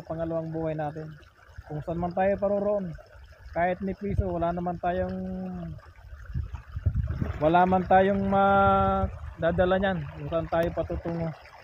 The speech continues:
Kaya gumawa tayo ng kabutihan hanggang na, hanggat nabubuhay tayo dito sa lupa. Kasi wala naman akong ibang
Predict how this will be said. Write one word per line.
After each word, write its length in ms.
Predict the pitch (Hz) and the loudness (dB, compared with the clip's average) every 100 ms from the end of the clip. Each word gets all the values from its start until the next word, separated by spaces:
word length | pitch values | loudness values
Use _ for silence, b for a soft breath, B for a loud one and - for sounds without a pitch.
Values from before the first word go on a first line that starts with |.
| - - - - - | -20 -18 -18 -16 -2
Kaya 440 | 156 180 180 180 175 | 4 6 6 4 2
gumawa 400 | 185 190 190 185 | 4 6 6 6
tayo 320 | 190 185 190 | 6 6 6
ng 160 | 190 180 | 0 -2
kabutihan 560 | 180 180 180 196 190 147 | -2 -2 0 0 0 -4
hanggang 520 | 139 156 160 170 165 165 | -6 -6 -4 -2 -2 -4
na, 80 | 165 - - - - - - | -6 -10 -18 -14 -14 -12 -8
hanggat 320 | 160 170 165 | -4 -2 -2
nabubuhay 560 | 180 175 165 170 170 170 | -2 0 2 4 4 2
tayo 240 | 165 170 | 2 2
dito 240 | 170 170 | 0 -2
sa 80 | 180 | -4
lupa. 400 | 175 170 170 175 - - - - - - - - - - - - - 156 | -4 -4 -4 -8 -10 -20 -20 -20 -20 -14 -14 -14 -20 -12 -12 -12 -10 -8
Kasi 480 | 151 202 202 190 160 - - - - - - - - - - - - - - - - - - - - - - - - - - - - - - - - - - - - - - - - - - - - - - - - - 170 | 0 2 2 2 -2 -4 -6 -8 -12 -12 -14 -12 -10 -10 -10 -12 -8 -6 -6 -4 -4 -6 -8 -10 -10 -12 -14 -14 -16 -18 -14 -14 -14 -16 -20 -20 -20 -20 -20 -20 -20 -20 -20 -20 -20 -20 -20 -20 -20 -20 -20 -20 -20 -12 -2
wala 160 | 190 208 | 2 4
naman 280 | 214 208 | 4 4
akong 600 | 202 190 208 208 208 202 190 | 2 4 4 4 2 0 2
ibang 280 | 196 185 | 4 2